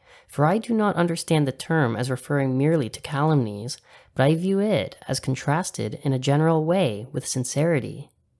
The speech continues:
Hence it might be allowable to render it more briefly, and I am not sure but that it might also be a better rendering thus, "Lie not one to another."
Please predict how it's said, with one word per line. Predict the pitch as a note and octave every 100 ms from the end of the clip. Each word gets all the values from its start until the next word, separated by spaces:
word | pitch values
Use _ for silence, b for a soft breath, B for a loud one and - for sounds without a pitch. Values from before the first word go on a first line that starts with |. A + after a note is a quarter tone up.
| _
Hence | - C#3+ D3+
it | F3+
might | F#3+ F#3 -
be | B2+
allowable | A#2+ B2+ E3+ E3 A#2 G#2+ - -
to | C3+
render | B2+ D3+ F#3 F#3
it | -
more | E3 E3 D3+
briefly, | D3 F#3+ - A#2+ G#2 - B B B -
and | C3
I | C3+ E3+
am | F3+
not | F3+ E3+
sure | - - A3 D3+ G#2 C#3 _
but | C3+ -
that | C3
it | A2+
might | C3 D3+ F3 A#2+ -
also | C#3+ - F3+
be | G3
a | F3+
better | E3+ E3
rendering | C#3 D#3+ F3+ A2+ G#2 C3+
thus, | D3+ - - - - b b b -
"Lie | C3 D3
not | C#3 B2+ D3 - -
one | B2 D3+
to | D3+ A#2+
another." | A2+ C3+ C3 -